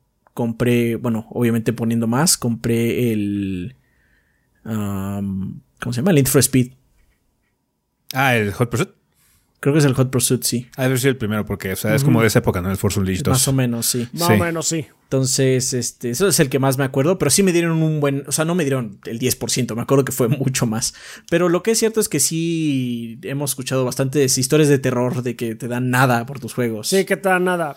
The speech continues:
Speaker 3: Yo ya ma-, ah, fíjate que ya me acordé de una vez que,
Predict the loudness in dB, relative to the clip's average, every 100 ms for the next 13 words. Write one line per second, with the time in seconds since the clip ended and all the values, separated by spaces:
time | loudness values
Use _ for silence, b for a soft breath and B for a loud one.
0 | -14 -2 -2 2 0 0 -2 2 4 4
1 | 2 -2 -8 -4 -2 -2 -2 0 0 -2
2 | 0 -2 0 -4 -6 _ _ _ -4 -2
3 | 0 0 0 0 0 -4 -4